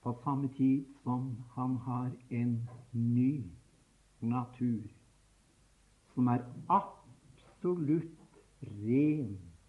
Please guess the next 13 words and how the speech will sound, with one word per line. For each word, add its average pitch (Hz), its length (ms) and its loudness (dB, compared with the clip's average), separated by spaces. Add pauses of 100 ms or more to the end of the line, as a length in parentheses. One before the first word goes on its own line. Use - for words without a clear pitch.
(800)
og 127 300 0
god 131 440 2 (1000)
og 123 180 0
hellig. 139 520 -2 (3000)
Du 117 100 2
har 117 340 0
det 131 140 0
her 131 180 0
inne. 139 420 0 (2750)
Har 110 100 -2
du 117 100 2
kjent 131 380 2
det? 147 140 0